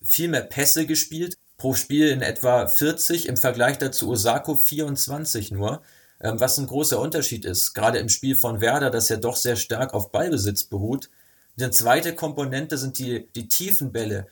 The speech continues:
die langen Pässe, die auch Kruse häufig geschlagen hat, ähm, sich ein bisschen hat fallen lassen, den Ball abgeholt hat und dann auf die Außen gespielt hat und dadurch vor allem auch Rashica einsetzen konnte. Diese tiefen Pässe von Kruse, ähm,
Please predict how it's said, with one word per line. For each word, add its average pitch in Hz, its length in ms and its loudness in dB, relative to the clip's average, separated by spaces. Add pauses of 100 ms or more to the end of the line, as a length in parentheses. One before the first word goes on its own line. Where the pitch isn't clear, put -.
(240)
die 113 60 -2
langen 135 300 0
Pässe, 143 380 0
die 107 160 -4
auch 117 160 -2
Kruse 151 420 -2
häufig 143 360 -2
geschlagen 127 500 -4
hat, 160 240 -4 (340)
ähm, 120 260 -2
sich 131 180 0
ein 135 100 0
bisschen 135 260 2
hat 107 200 0
fallen 160 260 4
lassen, 151 380 0
den 117 240 -4
Ball 131 160 4
abgeholt 147 560 -2
hat 135 180 -4
und 117 140 -6
dann 123 120 2
auf - 140 0
die - 140 -4
Außen 139 340 0
gespielt 104 460 -2
hat - 180 -2 (220)
und 107 180 -2
dadurch 127 240 4
vor - 140 4
allem 123 160 2
auch - 280 -4
Rashica 143 460 0
einsetzen 127 560 0
konnte. 107 500 -2 (400)
Diese 127 300 2
tiefen 165 460 0
Pässe 127 480 2 (320)
von 120 240 -4
Kruse, 160 720 -2
ähm, 117 260 -2